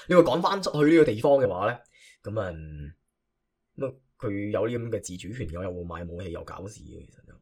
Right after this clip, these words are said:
吓，嗯，所以你都冇辦法，有陣時呢啲嘢。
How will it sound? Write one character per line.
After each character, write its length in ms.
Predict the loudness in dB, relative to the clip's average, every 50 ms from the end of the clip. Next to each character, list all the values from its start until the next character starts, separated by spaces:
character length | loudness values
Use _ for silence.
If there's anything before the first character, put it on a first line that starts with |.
| _ _
吓， 160 | -20 -20 -20 -20 _ _ _ _ _ -20 -20 _ _ _
嗯， 140 | -18 -16 -16 -16 -20 -20 _ _ _ _
所 140 | -10 -6 -4
以 40 | -4
你 100 | 0 0
都 80 | 0 0
冇 160 | 0 -4 -6
辦 100 | -8 -12
法， 160 | -16 -16 -16 -16
有 100 | -16 -16
陣 120 | -16 -16
時 60 | -16 -16
呢 140 | -16 -16 -16
啲 140 | -18 -18
嘢。 40 | -20